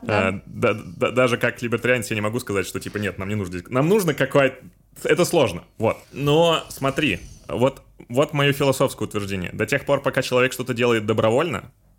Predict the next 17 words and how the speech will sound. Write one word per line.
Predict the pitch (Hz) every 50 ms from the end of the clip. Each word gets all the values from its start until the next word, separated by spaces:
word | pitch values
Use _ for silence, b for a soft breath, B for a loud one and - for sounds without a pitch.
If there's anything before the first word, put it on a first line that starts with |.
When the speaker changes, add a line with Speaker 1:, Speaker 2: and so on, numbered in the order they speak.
| _ _
Speaker 2:
ну, | - 139 156 - - - - - _ -
делает | 131 113 123 135 131 123 120
какой-то | - 127 - 127 123 - 127
выбор | 123 131 110 101 101
добровольно, | - 107 98 98 113 110 101 95 87 87 - - _ b b b b b b b _ - -
э, | - 107 104 98 98 98 95 95 95 - -
человек, | - - 120 120 127 135 135 -
который, | 127 127 - 131 127 120 113 110 98 92 104 _ _ _ _ _ -
ну, | 127 127 113 -
удовлетворяет | 110 110 110 113 113 107 113 120 120 120 110 -
его | 107 107
спрос, | 107 - - 113 139 170 175 - - - _ _ _ _ _ _ 120 -
не | 117 117 110
делает | 104 117 127 127 127 127
ему | 123 117
ничего | 117 107 - 117 117
плохого. | - 110 107 - 104 90 - -